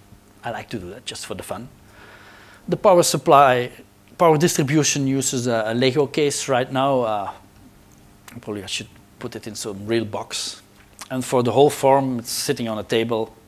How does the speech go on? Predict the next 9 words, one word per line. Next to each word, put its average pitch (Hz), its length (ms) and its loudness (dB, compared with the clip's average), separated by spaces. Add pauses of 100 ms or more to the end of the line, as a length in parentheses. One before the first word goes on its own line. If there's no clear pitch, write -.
I 101 100 -18 (280)
probably 101 280 -10
need 95 180 -16
some, 92 260 -12
uh, 92 160 -12
better 101 240 -12
furniture 101 480 -12
for 92 140 -16
that. 87 160 -14